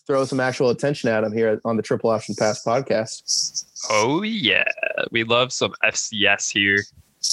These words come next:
Speaker 2: Um, we love
Speaker 1: A lot more triple down there.
Speaker 2: love all ranks. But, um,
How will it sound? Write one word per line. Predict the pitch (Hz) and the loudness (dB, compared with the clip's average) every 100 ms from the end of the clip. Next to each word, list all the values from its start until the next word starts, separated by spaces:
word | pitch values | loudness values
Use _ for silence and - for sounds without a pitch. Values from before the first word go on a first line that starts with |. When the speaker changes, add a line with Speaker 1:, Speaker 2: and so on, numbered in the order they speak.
| - - - | -2 -4 -4
Speaker 2:
Um, | 101 95 90 90 92 _ _ _ _ - - - - _ 113 | -2 0 -4 _ _ _ _ _ _ -14 -14 -20 -20 _ -2
we | 107 | 2
love | 104 95 127 | 2 0 -2
Speaker 1:
A | |
lot | 147 156 | -2 0
more | 175 | -2
triple | - 196 147 | 0 -2 0
down | 120 113 | 0 0
there. | 107 104 _ _ _ _ _ | -2 -6 _ _ _ _ _
Speaker 2:
love | 107 120 | -4 0
all | 127 147 | 2 2
ranks. | 147 156 175 - - - _ _ _ _ _ _ _ _ _ | 2 0 -2 -6 -6 -8 _ _ _ _ _ _ _ _ _
But, | 120 113 - _ - | 0 0 -2 _ -4
um, | 113 107 104 104 | -2 2 2 2